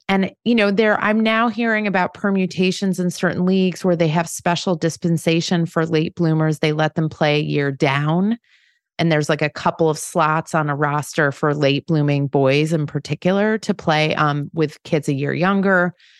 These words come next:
Also, like, maybe it's a year or two to go on a less competitive team or in a league where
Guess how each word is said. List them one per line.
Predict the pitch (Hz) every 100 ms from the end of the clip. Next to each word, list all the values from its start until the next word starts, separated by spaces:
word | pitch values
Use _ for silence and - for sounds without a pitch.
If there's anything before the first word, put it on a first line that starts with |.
| _ -
Also, | 180 185 208 185
like, | 180 160 - _ _ _
maybe | 170 170 170 202
it's | 185 185
a |
year | 170 175 175
or | 175
two | - 190
to | 165
go | 156 160 156 151
on | 156
a | 151
less | 151 147
competitive | - 160 135 156 151 156 147
team | - 262 254 247 226 175
or | 160
in | 151
a | 151
league | 165 185 185 175 170
where | 170 156 143 147